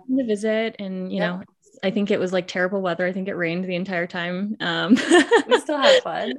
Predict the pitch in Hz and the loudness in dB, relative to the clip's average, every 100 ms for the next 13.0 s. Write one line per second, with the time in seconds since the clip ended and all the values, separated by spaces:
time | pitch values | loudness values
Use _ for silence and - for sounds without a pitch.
0 | - 254 233 254 - 269 262 247 226 190 | 2 4 6 4 2 2 2 2 2 4
1 | 185 185 190 - 208 202 196 190 190 202 | 2 0 -4 -4 -2 0 0 0 -2 -2
2 | 208 190 185 175 175 170 135 - 226 214 | -2 -2 -2 -2 -4 -6 -8 -2 0 2
3 | 226 262 277 247 240 233 _ _ _ _ | 4 2 4 2 2 -2 _ _ _ _
4 | _ 214 202 190 180 165 95 - 202 202 | _ -6 -2 0 0 -2 -4 -2 0 0
5 | 196 190 - - 190 175 170 165 - 240 | -2 -4 -8 -4 -2 0 -2 -4 -4 -6
6 | 285 214 180 156 165 160 - - 185 165 | -4 -4 -2 -4 -4 -8 -10 -10 -6 -6
7 | 160 170 - 180 170 160 131 175 175 175 | -6 -8 -10 -8 -6 -6 -6 -10 -10 -10
8 | 165 147 190 202 - - 190 170 - 151 | -10 -10 -10 -10 -12 -10 -10 -8 -8 -10
9 | 180 - _ - 92 175 - 190 - - | -12 -16 _ -8 -8 -8 -10 -10 -10 -12
10 | 196 - - 185 - - - - - - | -12 -12 -10 -10 -12 -12 -10 -8 -8 -10
11 | - - - - - - _ - 294 269 | -16 -20 -18 -18 -20 -20 _ 2 6 8
12 | 254 247 240 233 233 220 208 208 208 208 | 10 10 8 6 4 2 2 2 2 2